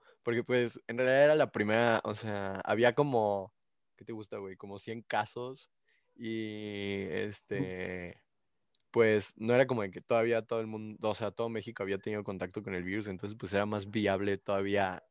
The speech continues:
Speaker 1: hacer como la última peda antes de la pan-, del encierro, pero, pues, este, a final de cuentas, pues, qué bueno que no se hizo, ah, pero ya pronto se podrá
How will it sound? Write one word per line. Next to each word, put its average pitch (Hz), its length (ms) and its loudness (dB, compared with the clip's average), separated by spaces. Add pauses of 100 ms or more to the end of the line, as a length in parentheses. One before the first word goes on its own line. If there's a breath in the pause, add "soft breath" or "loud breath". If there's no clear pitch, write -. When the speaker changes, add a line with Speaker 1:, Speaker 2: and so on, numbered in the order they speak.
(120)
Speaker 1:
hacer 104 300 -4
como 120 220 -4
la 107 240 2
última 131 480 -2
peda 107 420 2
antes 98 500 -4
de 98 80 -6
la 92 120 -6
pan-, 90 420 -10
del 92 180 -8
encierro, 101 500 -8 (880)
pero, 101 1120 -2 (1400)
pues, 107 300 0
este, 92 720 -2
a 98 100 -6
final 110 220 2
de 123 80 2
cuentas, 120 260 -4
pues, 101 120 -12
qué - 100 -4
bueno 113 180 -2
que 104 80 -14
no 101 140 -10
se 101 120 -10
hizo, 110 340 -12
ah, 95 200 -12 (180)
pero 95 500 -6 (280)
ya 101 200 10
pronto 120 280 6
se 113 120 0
podrá 110 460 4